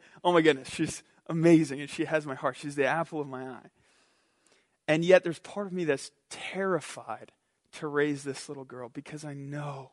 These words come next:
what's coming for her in our culture. I know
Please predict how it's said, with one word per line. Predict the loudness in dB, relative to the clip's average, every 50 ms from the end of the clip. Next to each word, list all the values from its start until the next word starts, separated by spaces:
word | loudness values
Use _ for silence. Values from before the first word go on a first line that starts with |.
| _
what's | -16 -16 -14 -14 -14 -14
coming | -14 -14 -14 -12 -12 -12 -14 -16
for | -14 -14 -14 -12
her | -12 -12 -14 -14 -16 _ _ _ _ _ _ _ _
in | -14 -12 -12
our | -12 -14
culture. | -14 -12 -10 -10 -10 -10 -12 -16 -18 -18 -18 -20 _ _ _ _ _ _ _ _ _ _ _ _ _ _ _ _ _ _ _ _ _ _ _ _ _ _ _ _ _ _ _ _ _ _ _ _ _ _
I | -10 -6 -4
know | -4 -2 -2 0 0 0 2 0 -2 -4 -6 -10